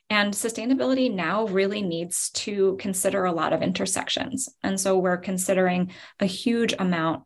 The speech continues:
of topics around justice, equity, diver-, diversity, and inclusion, and, um, and lots of different ways to encounter and approach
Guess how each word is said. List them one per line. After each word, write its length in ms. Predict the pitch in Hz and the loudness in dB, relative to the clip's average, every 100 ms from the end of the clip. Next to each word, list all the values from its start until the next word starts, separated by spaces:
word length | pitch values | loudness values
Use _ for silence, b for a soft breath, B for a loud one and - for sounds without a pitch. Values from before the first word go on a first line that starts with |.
| - | -2
of 400 | 180 170 170 165 | 2 4 2 -2
topics 500 | - 156 160 - - - | -2 -2 -2 -2 -2 0
around 560 | 175 165 156 151 - B - | 2 2 2 0 -4 B -4
justice, 580 | 175 175 - 165 165 - | -2 -2 0 0 2 -2
equity, 400 | 180 180 175 165 | -4 -4 -2 0
diver-, 480 | 165 170 - 165 165 - - | -2 -2 0 -2 -2 -6 -2
diversity, 760 | 190 165 202 202 190 180 - | 0 0 -2 -2 0 0 0
and 280 | 185 185 180 - | 0 2 0 -2
inclusion, 880 | 170 165 - 226 214 202 190 190 190 B B - | -4 -6 0 2 2 2 0 -2 -8 B B -4
and, 520 | 208 196 190 190 185 185 B B | 2 4 4 2 -2 -6 B B
um, 200 | 196 196 | -2 0
and 100 | 202 | 0
lots 280 | 214 233 294 | 0 0 -2
of 80 | 381 | 0
different 320 | 254 254 233 | 0 -2 -2
ways 280 | 190 190 185 | 0 0 -2
to 520 | - 202 180 170 - - - - - - | 0 2 4 2 -2 -10 -12 -12 -6 -2
encounter 540 | 202 196 190 185 185 | 0 0 0 2 2
and 120 | 156 147 | 2 2
approach 760 | 147 170 135 139 - - - | -2 0 0 0 0 -2 -4